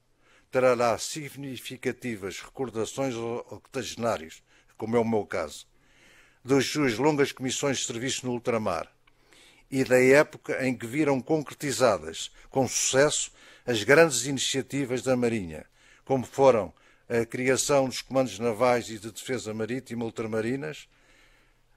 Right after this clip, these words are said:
da Reserva Naval e da reforma da Escola Naval, a construção das lanchas de fiscalização e desembarque, a criação do Instituto Hidrográfico, a ampliação de,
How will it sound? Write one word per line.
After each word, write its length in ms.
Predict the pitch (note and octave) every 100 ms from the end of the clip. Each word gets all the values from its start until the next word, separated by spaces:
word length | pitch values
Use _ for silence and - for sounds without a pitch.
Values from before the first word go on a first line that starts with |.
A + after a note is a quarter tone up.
| _
da 100 | B2+
Reserva 460 | A2 G#2 C3+ A#2+ A#2
Naval 580 | A2+ G2 A#2+ C3+ D#3 - _ _ _ _ _
e 100 | C#3
da 120 | C3+ B2+
reforma 440 | - C#3+ C#3 C3
da 80 | A#2+
Escola 300 | - C3+ C3+
Naval, 480 | B2+ G#2+ A2+ F#2 - _ _ _ _ _ _ _
a 100 | -
construção 640 | - C#3 B2 - - D3 D3+
das 260 | C3 C3 A#2+
lanchas 400 | C#3 D3+ - C3
de 60 |
fiscalização 680 | - - C3+ B2+ A2+ - C#3+
e 40 |
desembarque, 640 | C3 A2 B2+ A#2 A#2 - - _ _ _ _ _ _ _ -
a 80 | A#2+
criação 480 | B2+ C3+ A#2+ D#3 D#3
do 120 | C#3+
Instituto 520 | B2+ C3+ - D3+ C3
Hidrográfico, 800 | C3+ C#3 A#2+ A2+ F#2+ - - _ _ _ _ _
a 120 | - B2
ampliação 720 | - C#3 C3+ B2+ - D3 C#3+
de, 260 | C3+ A2+